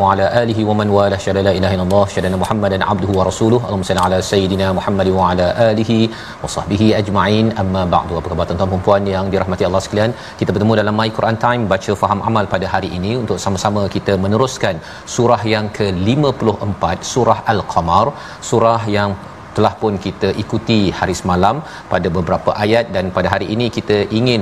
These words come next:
meneruskan kepada apakah peringatan demi peringatan muzdajar, iaitu ancaman demi ancaman untuk kita mengambil pelajaran. Dan pada hari ini kita bersama Al-Fadil Ustaz Tarmizi Abdul Rahman.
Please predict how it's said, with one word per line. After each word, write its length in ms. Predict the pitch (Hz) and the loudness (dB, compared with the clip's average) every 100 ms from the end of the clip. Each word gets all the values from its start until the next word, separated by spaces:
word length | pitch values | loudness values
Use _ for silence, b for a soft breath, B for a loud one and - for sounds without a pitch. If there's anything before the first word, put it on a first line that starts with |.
| 85 | 0
meneruskan 580 | 104 113 120 - 110 82 - B - | 2 2 2 0 -4 -4 -10 B -8
kepada 340 | 101 98 92 98 - | -2 0 0 0 2
apakah 400 | - 147 131 - 131 - | 0 0 -2 -2 -4 -2
peringatan 600 | 104 110 117 - 120 113 | -2 0 0 0 -2 0
demi 220 | 104 113 113 110 | 0 0 -2 0
peringatan 520 | 110 107 107 104 90 - B B 101 | 0 2 0 0 -2 -4 B B 2
muzdajar, 600 | 120 90 80 123 113 90 78 - 95 | 2 0 -2 -2 0 -4 -4 -4 -2
iaitu 400 | 110 110 120 120 123 - | -2 -2 2 4 4 2
ancaman 500 | 98 92 110 113 117 110 | -4 -2 -2 0 -2 0
demi 160 | 110 - | -2 -2
ancaman 540 | 107 104 107 107 113 131 - 139 | -2 0 0 0 0 -2 -2 0
untuk 340 | 135 - 127 - | 0 0 0 0
kita 260 | 107 - 101 101 85 | -6 0 2 2 2
mengambil 360 | 90 104 120 - | 0 0 0 0
pelajaran. 420 | 98 87 87 117 180 B B | -2 0 0 0 -2 B B
Dan 100 | 85 85 | -2 0
pada 100 | 87 | 0
hari 120 | 90 90 | 0 -2
ini 100 | 101 92 | -2 0
kita 120 | 82 - | -2 -2
bersama 300 | - 101 107 | -2 0 0
Al-Fadil 500 | 95 - 113 123 143 - B - 98 | -2 0 0 2 0 -2 B -6 -4
Ustaz 440 | - 90 87 - - | 0 -2 -2 -8 -8
Tarmizi 460 | 76 92 104 95 92 - | -4 2 2 2 0 -2
Abdul 200 | 78 76 | -2 -2
Rahman. 220 | 73 67 | -2 -4